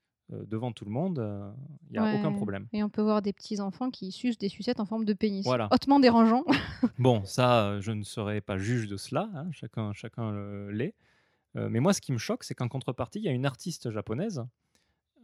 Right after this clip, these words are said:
Speaker 1: qui a, euh, créé un canoë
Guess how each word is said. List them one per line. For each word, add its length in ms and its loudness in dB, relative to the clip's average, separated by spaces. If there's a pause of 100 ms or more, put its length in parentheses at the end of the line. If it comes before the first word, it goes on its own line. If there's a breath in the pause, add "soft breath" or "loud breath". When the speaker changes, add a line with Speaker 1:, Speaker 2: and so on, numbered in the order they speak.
(320)
Speaker 1:
qui 320 -4
a, 320 -2
euh, 140 -6
créé 380 -4
un 140 0
canoë 520 2